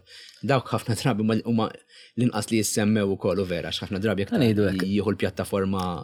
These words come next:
Speaker 2: Eżatt.
Speaker 1: il-kantant.
Speaker 2: Qabel tista' tgħid kellek festival għal diversi snin, festival fejn kien jiddomina l-kantant. Li kien ukoll il-kantawtur.
Speaker 1: Mm,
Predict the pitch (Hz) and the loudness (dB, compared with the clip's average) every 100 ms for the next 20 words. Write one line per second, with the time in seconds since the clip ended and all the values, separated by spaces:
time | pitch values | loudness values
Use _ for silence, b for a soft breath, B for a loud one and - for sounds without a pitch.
0 | - 110 98 92 90 90 87 - - 135 | -2 0 0 0 -2 -4 -8 -2 4 6
1 | 117 117 - 117 113 107 - 107 104 101 | 6 4 0 2 2 0 0 0 0 -2
2 | 107 - - 113 - - 104 104 104 92 | -6 -8 -6 -4 -4 -4 0 0 -2 -6
3 | - 90 98 92 92 95 117 123 147 95 | -16 -16 -12 -8 -4 -2 -2 0 2 0
4 | 82 85 113 - 101 104 101 104 107 - | -2 -8 -8 -6 -6 -6 -4 -6 -4 0
5 | 117 101 104 98 101 95 - - - - | 0 0 -2 -4 -4 -6 -8 -8 -10 -16
6 | _ _ B B B B _ - 131 - | _ _ B B B B _ -4 -2 0
7 | 113 135 - 127 156 _ _ _ _ _ | 0 0 -2 -4 -4 _ _ _ _ _
8 | - 98 170 185 131 _ 92 87 | -10 -4 -4 -4 -10 _ -8 -8